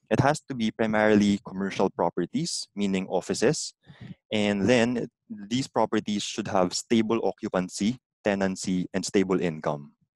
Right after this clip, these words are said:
Okay? So ito yung properties na minention rin natin in the previous video. May office building, may mixed-use building, for, mostly for B P Os, and then may other office building.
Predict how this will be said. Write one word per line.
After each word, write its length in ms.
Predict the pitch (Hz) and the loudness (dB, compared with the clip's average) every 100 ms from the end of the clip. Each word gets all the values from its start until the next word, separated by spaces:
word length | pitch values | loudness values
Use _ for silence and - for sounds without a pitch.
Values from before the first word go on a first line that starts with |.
| _ - | _ -8
Okay? 200 | 87 113 - - - _ _ | -6 -6 -14 -20 -20 _ _
So 280 | - 101 95 | -8 -4 -2
ito 120 | 101 110 | 2 2
yung 120 | 107 | 2
properties 560 | 101 92 98 107 - | 0 0 -2 -2 -4
na 200 | 107 92 | 0 0
minention 440 | 90 95 95 95 107 | 2 2 0 0 0
rin 160 | 98 | 2
natin 240 | 92 95 92 | 2 2 -2
in 40 | |
the 80 | - | -4
previous 280 | 90 85 - | -6 -6 -2
video. 520 | 95 98 107 139 156 _ - | 0 0 -2 -4 -8 _ -12
May 120 | 95 | -6
office 280 | 90 101 107 | -6 -6 -4
building, 520 | 98 98 98 123 139 | 4 6 6 0 -4
may 120 | 107 | -8
mixed-use 560 | 95 107 - - 98 - | -2 -2 -4 -10 -8 -6
building, 520 | 95 87 85 110 151 151 - - _ | 4 4 4 0 -2 -12 -20 -20 _
for, 120 | 95 90 | -10 -8
mostly 360 | 101 101 - 104 | -8 -8 -6 -4
for 120 | 98 | -4
B 160 | 90 90 | -4 -6
P 120 | - | -4
Os, 360 | 95 131 - - | -4 -4 -8 -12
and 120 | 98 | -6
then 200 | 92 90 | -2 -2
may 200 | 92 87 - _ - | -2 -6 -6 _ -2
other 320 | 98 101 101 | 0 2 0
office 320 | 82 - 82 | -2 -4 -8
building. 480 | 82 78 76 73 73 | -2 -2 -2 -6 -12